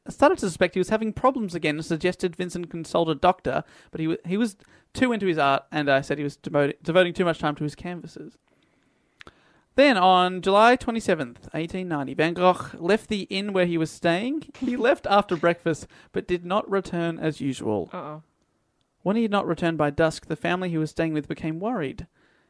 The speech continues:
Speaker 1: He finally arrived home after nightfall, somewhere around nine P M, clutching his stomach, clearly in pain. The mother of the family asked whether there was a problem. Van Gogh started to answer with difficulty. He said, "No, but I have," and then just went up the stairs.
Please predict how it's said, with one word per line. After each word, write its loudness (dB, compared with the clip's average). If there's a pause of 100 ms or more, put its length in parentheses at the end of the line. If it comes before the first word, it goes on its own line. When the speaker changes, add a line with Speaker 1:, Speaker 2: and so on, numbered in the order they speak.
(160)
Speaker 1:
He -12
finally -2
arrived 2 (100)
home -4
after -2
nightfall, -2 (160)
somewhere -4
around -4
nine -4
P -6
M, -4
clutching -8
his -10
stomach, -6
clearly -4
in -8
pain. -8 (540)
The -12
mother 2
of 4
the -4
family 0
asked 0
whether 2 (300)
there 2
was -4
a -6
problem. 0
Van 0
Gogh -2 (380)
started 2
to 4
answer 0
with -4
difficulty. -2 (260)
He -6
said, 0
"No, 4
but 6
I 6
have," 4 (440)
and -2
then -2
just -6
went -4
up -6
the -8
stairs. 0